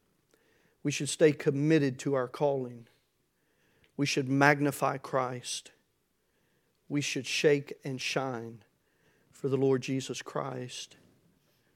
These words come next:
We should stay set in where God has placed us and where God has put us and what God has called us to. He said, "I am set." These people preach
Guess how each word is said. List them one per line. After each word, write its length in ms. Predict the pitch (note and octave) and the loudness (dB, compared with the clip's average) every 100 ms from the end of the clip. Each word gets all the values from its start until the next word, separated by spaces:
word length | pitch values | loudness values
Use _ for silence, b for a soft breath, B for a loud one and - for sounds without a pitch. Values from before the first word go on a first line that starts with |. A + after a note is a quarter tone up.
| _ _ _ - | _ _ _ -6
We 160 | C#3 | -4
should 260 | C#3 D3 C3 | -2 -4 -6
stay 600 | - - D3 C3 B2+ - - | -6 0 2 2 -2 -10 -12
set 960 | - - - E3+ D3 A#2+ - - - _ _ _ _ _ _ _ _ _ _ _ _ _ | -8 -4 0 4 4 4 -8 -16 -16 _ _ _ _ _ _ _ _ _ _ _ _ _
in 140 | C3+ B2+ | -10 -6
where 140 | B2 | -4
God 260 | B2+ B2+ A#2+ | 0 -2 -2
has 140 | A#2+ | -8
placed 400 | - B2+ C3 - _ | -8 -10 -10 -16 _
us 200 | - - _ _ _ _ _ _ _ _ _ _ _ _ | -20 -20 _ _ _ _ _ _ _ _ _ _ _ _
and 100 | C3+ | -12
where 120 | B2+ B2 | -8 -4
God 200 | B2+ C3 | -2 0
has 140 | C3+ | -2
put 260 | - C3+ - | -4 -4 -4
us 360 | A#2+ - - _ _ _ _ _ _ _ _ _ - | -8 -10 -12 _ _ _ _ _ _ _ _ _ -16
and 120 | B2+ | -8
what 200 | B2+ B2 - - | -6 -6 -8 -8
God 240 | A#2+ B2 | -6 -6
has 160 | A#2+ - | -10 -8
called 260 | C3 B2 | -4 -4
us 180 | A#2+ - | -6 -12
to. 220 | - B2+ - _ _ _ _ _ _ _ _ _ _ _ _ | -10 -10 -12 _ _ _ _ _ _ _ _ _ _ _ _
He 100 | C#3+ | -6
said, 240 | C3+ C#3+ | 0 2
"I 200 | B2+ C3+ | 4 4
am 160 | D3+ D3 | 2 0
set." 520 | - - D#3+ C#3 D#3+ | -2 2 4 4 2
These 220 | D3 D#3+ | 0 0
people 320 | - F#3+ E3+ C#3+ | -2 -4 -2 -4
preach 840 | - - E3+ D3 - - - | -4 -2 -2 -2 -10 -16 -16